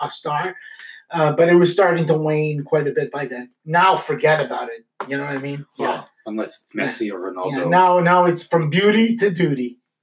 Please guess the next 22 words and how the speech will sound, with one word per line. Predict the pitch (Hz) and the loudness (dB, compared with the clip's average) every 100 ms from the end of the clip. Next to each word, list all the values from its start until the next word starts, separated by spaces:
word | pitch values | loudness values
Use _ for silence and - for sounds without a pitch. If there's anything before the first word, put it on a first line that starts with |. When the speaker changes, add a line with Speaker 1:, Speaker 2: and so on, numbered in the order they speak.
| _ _ _ _ _ _ _ _ _ | _ _ _ _ _ _ _ _ _
Speaker 2:
Well, | 117 | -4
there | 131 123 | -2 2
were | 151 160 | 2 2
eras | 135 123 113 107 | 2 0 -2 -4
of | 104 - | -8 -4
that. | 101 95 _ _ _ _ | -4 -6 _ _ _ _
Speaker 1:
Yeah. | 143 151 - | -2 -2 0
Speaker 2:
Everything's | 143 143 131 110 - | -4 -4 -4 -6 -6
cyclical. | 101 - 87 95 - _ _ _ _ | -8 -10 -16 -16 -18 _ _ _ _
Speaker 1:
Let's | 170 165 | -4 2
hope | 175 160 | 2 2
so. | - 120 - _ _ - | -2 -6 -8 _ _ -4
Speaker 2:
Uh, | 117 117 120 127 - _ 208 | 0 2 2 0 -6 _ 0
and | 160 160 | 0 2
he, | 175 208 | 0 0
he | 147 | 0
may | 175 202 196 | 4 4 4
never | 185 175 175 | 2 4 2
have | 131 | 2
won | 151 147 | 0 -2
trophies, | - 143 131 120 107 107 - | -2 -2 -2 -4 -8 -8 -8
but | 123 113 | -8 -8